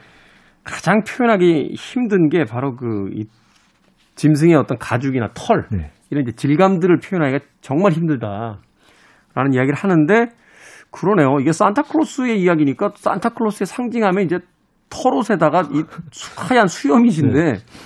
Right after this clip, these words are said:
Speaker 1: 그걸 얼마나 잘 표현하느냐가
Speaker 2: 음.
Speaker 1: 결국은 이 영화의 또 어떤
Speaker 2: 네, 포인트였다고
Speaker 1: 하나의 포인트였던
Speaker 2: 생각합니다.
Speaker 1: 것 같은데.
Speaker 2: 네, 충분히 그 여러분들이, 어, 분명히 투디 애니메이션의 그 아날로그적인 감성을 느끼면서도,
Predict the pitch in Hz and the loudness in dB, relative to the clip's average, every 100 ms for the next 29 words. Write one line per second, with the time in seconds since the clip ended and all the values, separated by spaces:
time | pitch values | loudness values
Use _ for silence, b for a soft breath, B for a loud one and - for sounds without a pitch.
0 | B B B B - 143 262 226 220 - | B B B B -10 0 2 4 2 0
1 | - - 196 - 156 156 - 233 202 175 | -2 -2 -2 2 0 0 2 4 4 4
2 | 143 131 185 156 151 143 135 120 131 131 | 4 2 2 2 2 0 0 0 -2 -4
3 | 117 123 107 117 113 165 _ - 82 - | -6 -8 -8 -8 -8 -8 _ -6 -4 -4
4 | 139 143 - 131 - 90 220 220 180 156 | -2 -2 -2 -2 -2 0 2 4 2 0
5 | - 117 95 98 - 101 90 92 - 165 | 0 -2 -4 -6 -8 -4 -4 -4 -4 -2
6 | 165 160 143 117 107 98 90 92 92 87 | 0 0 0 -2 -2 0 2 2 0 0
7 | 92 85 - b b 80 78 78 78 - | -2 -2 -6 b b -4 -2 -2 -6 -10
8 | - 113 127 175 180 - - 240 214 113 | -4 2 4 4 2 0 -6 -2 2 2
9 | 113 135 123 113 123 107 104 - 95 104 | 2 0 0 0 0 -2 -2 -6 -4 0
10 | 123 117 110 95 98 90 - 135 147 123 | 0 0 -2 -2 -4 -4 0 2 2 0
11 | 92 - 117 104 98 135 113 | -2 0 2 2 0 0 0